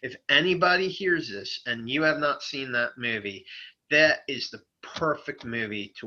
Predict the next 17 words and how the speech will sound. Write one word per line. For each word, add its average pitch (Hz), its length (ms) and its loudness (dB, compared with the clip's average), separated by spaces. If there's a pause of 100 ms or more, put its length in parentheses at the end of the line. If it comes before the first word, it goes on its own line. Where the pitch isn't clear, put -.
watch 101 420 -2
on 104 160 -8
Halloween. 85 680 -8 (420)
All 123 300 4
about 113 320 2 (100)
Halloween. 104 680 -6 (320)
It 117 60 -6
was 101 200 -6
scary. 127 1120 4
It 127 160 -4
had 110 420 4
some, 120 460 -4
it 127 100 -4
had 131 300 6
that - 240 -2
catchy 151 480 2
tune, 135 580 -2